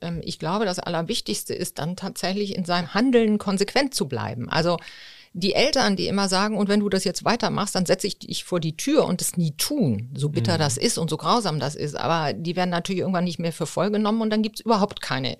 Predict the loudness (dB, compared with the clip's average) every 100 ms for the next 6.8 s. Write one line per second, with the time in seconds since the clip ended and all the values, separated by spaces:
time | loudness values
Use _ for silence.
0 | -4 0 0 0 0 0 -4 -6 -6 -10
1 | -6 -6 -6 -8 -8 -6 -8 -8 -14 _
2 | _ -20 -20 -20 -20 _ _ 2 4 4
3 | -2 -2 0 2 0 -4 -14 _ -18 -18
4 | -20 _ 2 2 0 -12 -2 0 2 2
5 | 4 2 0 -6 -8 _ -10 0 2 2
6 | 0 0 0 0 0 -2 -4 -6